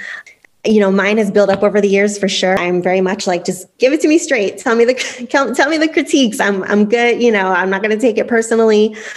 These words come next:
But yeah, it, it would help, you know, for betas to be gentle in their wording if possible, um, because, you know, the goal is to help and not to tear somebody apart or make them feel bad. And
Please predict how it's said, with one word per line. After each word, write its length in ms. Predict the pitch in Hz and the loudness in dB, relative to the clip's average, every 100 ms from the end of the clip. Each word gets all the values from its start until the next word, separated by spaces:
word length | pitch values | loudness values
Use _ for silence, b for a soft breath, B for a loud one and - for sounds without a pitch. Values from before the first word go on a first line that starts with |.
| B | B
But 160 | - 247 | -2 0
yeah, 240 | 330 311 | 0 0
it, 180 | 202 - | -2 0
it 60 | 302 | 2
would 180 | 311 339 | 2 2
help, 380 | 302 269 - | 0 -2 -2
you 120 | 247 247 | 0 2
know, 380 | 214 196 190 B B B | 2 2 -2 B B B
for 180 | - 214 | 0 2
betas 480 | 202 196 202 196 - | 2 2 0 -2 -2
to 600 | 196 185 180 175 180 175 _ _ _ - 208 | 2 4 2 0 -4 -12 _ _ _ -10 -2
be 140 | 330 | 0
gentle 380 | 240 196 226 233 | 2 -2 2 2
in 120 | 220 | 2
their 140 | 214 | 0
wording 360 | 214 190 196 240 | 2 2 2 0
if 100 | 294 | -2
possible, 760 | - 381 - 403 - 392 381 - | -4 -6 -2 2 2 2 0 -6
um, 540 | - 220 220 214 208 190 | -2 0 2 0 -2 0
because, 320 | 226 240 226 | 0 2 0
you 100 | 226 | 2
know, 60 | 208 | 2
the 120 | 208 | 2
goal 200 | 214 214 | 2 2
is 200 | 208 202 | 2 0
to 80 | 196 | -2
help 260 | 180 175 | -2 0
and 100 | 185 | 0
not 200 | 180 185 | 0 -2
to 180 | - 185 | -2 -2
tear 240 | 180 190 | 0 -2
somebody 300 | 185 190 180 | 0 0 2
apart 280 | 185 196 175 | 0 0 -2
or 60 | 180 | 0
make 180 | 175 175 | -2 0
them 140 | 196 | -2
feel 220 | 202 190 | 2 2
bad. 340 | 170 151 175 190 B B B B | 2 -2 -4 -10 B B B B
And 560 | 202 190 180 185 180 | 0 0 0 0 -2